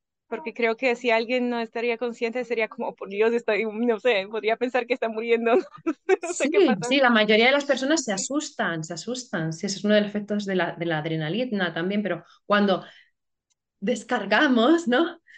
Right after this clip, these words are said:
Speaker 1: Sí.
Speaker 2: Eh, nues-, nuestro cuerpo se queda libre, ¿no? Así que
Speaker 1: Sí.
Speaker 2: ahí tú pudiste liberarlo.
Speaker 1: Sí. Y bueno, eso es como un complejo cuando en ese estado te dan firmar unas cositas y algo, está como riendo de mí misma, que bueno, en ese estado te pueden dar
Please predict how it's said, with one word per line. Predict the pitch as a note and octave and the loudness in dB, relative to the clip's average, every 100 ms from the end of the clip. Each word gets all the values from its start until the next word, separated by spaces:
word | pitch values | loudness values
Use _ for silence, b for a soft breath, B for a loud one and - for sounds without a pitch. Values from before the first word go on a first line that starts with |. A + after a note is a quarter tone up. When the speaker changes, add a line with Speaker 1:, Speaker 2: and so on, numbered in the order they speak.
| B | B
Speaker 1:
Sí. | C#4+ C4 B3 | -6 -4 -2
Speaker 2:
Eh, | G#3+ G3+ F#3+ F#3 F3+ F3+ F3 - | 0 0 0 0 -2 -6 -8 -6
nues-, | F#3+ G3 F#3+ | 0 0 0
nuestro | G3 G3 F#3+ | -4 -4 -6
cuerpo | F#3 G3+ | -6 -6
se | G#3 | -6
queda | A3 A3+ | -4 -2
libre, | A3+ A3+ E3 - - | -2 -4 -6 -10 -12
¿no? | A3 D4+ | -12 -10
Así | - F3+ | -12 -8
que | F3 E3 G3 | -6 -6 -6
Speaker 1:
Sí. | A#3+ A3 - | -8 -8 -2
Speaker 2:
ahí | E3+ E3+ F#3+ | 2 2 0
tú | G3+ | -2
pudiste | G3 F#3+ G3+ G#3 | -4 -4 -2 -4
liberarlo. | G3 F3+ F3+ F3 D#3 D#3+ _ _ _ _ _ _ | -2 -2 -2 -4 -8 -12 _ _ _ _ _ _
Speaker 1:
Sí. | - A#3 A3+ G#3 - _ _ _ _ _ _ _ _ | -12 -6 -4 -6 -10 _ _ _ _ _ _ _ _
Y | C4 | 2
bueno, | B3+ G#3+ F#3+ | 2 2 2
eso | G#3+ A#3 | 0 0
es | G#3 | -4
como | - G#3 G#3 G3+ | -4 -6 -6 -8
un | G3 G3+ F#3+ _ | -10 -12 -14 _
complejo | - A#3 - A#3 G#3+ G#3+ | -2 -2 2 0 2 0
cuando | G#3 G3+ | 0 -2
en | |
ese | G3 A3+ | -2 -2
estado | G3+ A3+ G3+ | 0 0 -2
te | G#3 G3 | -4 -4
dan | G3 G#3 G3 | -6 -6 -8
firmar | A#3 G#3+ G3 G3 | -6 0 0 2
unas | F#3+ G3+ | -2 -2
cositas | G#3 G3+ A3 G3+ G#3+ | -4 -4 -2 0 2
y | G#3+ | 4
algo, | G#3 G#3 | 4 4
está | G3+ G#3 G#3 F#3+ G3 | 0 0 0 2 0
como | A3 A#3+ B3 | -2 -2 0
riendo | G#3 G#3 G3 G#3 | 0 -4 -2 -4
de | G#3 | -4
mí | A3+ | -4
misma, | G#3+ G#3+ A3 G#3 | -4 -2 -2 -2
que | A3 | -2
bueno, | G#3 G#3 G#3 | -2 -2 -2
en | G#3 | -4
ese | A3 A#3 | -4 -6
estado | A3+ A3 A3 | -2 -2 -2
te | A3+ | -4
pueden | - G3 G3+ G#3 | -10 -8 -8 0
dar | G#3 | 0